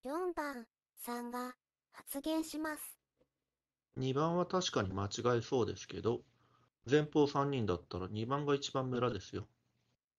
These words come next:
Speaker 2: 三番は本当に一番、二番の話聞いたんですかね。二番さんも一番の話で気概を感じるって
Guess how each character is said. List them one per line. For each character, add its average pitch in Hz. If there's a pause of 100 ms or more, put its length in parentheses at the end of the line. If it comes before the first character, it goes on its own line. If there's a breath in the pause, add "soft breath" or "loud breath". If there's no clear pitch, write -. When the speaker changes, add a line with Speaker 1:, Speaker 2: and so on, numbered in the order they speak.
(500)
Speaker 2:
三 143
番 143
は 143
本 143
当 139
に 135
一 131
番、 135
二 110
番 110
の 87
話 107
聞 -
い 110
た 135
ん 113
で 98
す -
か -
ね。 95 (1040)
二 117
番 151
さ 143
ん 143
も 143
一 139
番 147
の 113
話 104
で 101
気 -
概 131
を 131
感 127
じ 120
る 120
っ -
て -